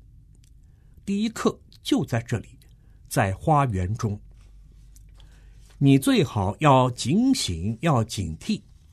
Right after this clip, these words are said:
因为撒旦在那里，他在追逐你，他抓住了我，他抓住了我们其余的人，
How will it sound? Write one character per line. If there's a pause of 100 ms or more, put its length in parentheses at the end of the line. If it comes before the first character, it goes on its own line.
(960)
因
为
撒
旦
在
那
里，
他
在 (140)
追
逐
你， (960)
他
抓
住
了
我，
他
抓
住
了
我
们
其
余
的
人，